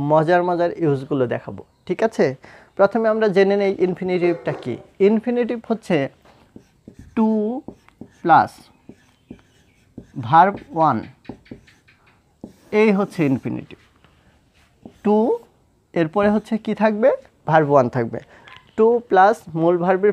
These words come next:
প্রেজেন্ট ফর্মকেই ইনফিনিটিভ বলা হয়। এখন দেখো একটা উদাহরণ দিয়ে দেখাই,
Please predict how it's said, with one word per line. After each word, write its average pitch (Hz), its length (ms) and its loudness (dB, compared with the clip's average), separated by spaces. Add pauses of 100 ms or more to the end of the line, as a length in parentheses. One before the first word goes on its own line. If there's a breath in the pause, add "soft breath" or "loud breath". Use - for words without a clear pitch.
প্রেজেন্ট 185 360 2
ফর্মকেই 208 440 0 (280)
ইনফিনিটিভ 190 480 -2 (120)
বলা 123 220 0
হয়। - 140 -6 (920)
এখন 226 220 2 (1080)
দেখো 165 240 2 (160)
একটা 160 140 0 (100)
উদাহরণ 175 380 4
দিয়ে 180 180 2
দেখাই, 143 260 -2